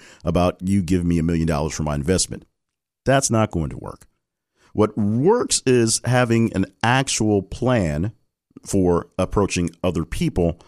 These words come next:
and knowing what you're going to get from the process and what they're gonna get from introducing you, 'cause they don't wanna introduce any kind of jerk or flake to someone else, because then they'll be on the hook for screwing up that relationship they already have.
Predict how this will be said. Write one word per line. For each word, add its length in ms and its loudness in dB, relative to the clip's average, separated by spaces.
and 440 4
knowing 400 4
what 160 2
you're 80 -2
going 320 2
to 320 0
get 440 -2
from 320 0
the 80 0
process 540 0
and 80 -2
what 240 -4
they're 140 2
gonna 100 2
get 200 0
from 140 -2
introducing 440 -2
you, 240 -4
'cause 160 -4
they 100 0
don't 100 2
wanna 140 2
introduce 340 -2
any 120 -2
kind 180 -4
of 100 -6
jerk 400 -4
or 60 -4
flake 360 -4
to 120 -4
someone 260 -2
else, 280 0
because 280 -4
then 200 -2
they'll 160 -2
be 100 -4
on 140 -2
the 60 -6
hook 140 -6
for 320 -4
screwing 360 2
up 120 0
that 180 2
relationship 360 0
they 80 0
already 200 -2
have. 400 -2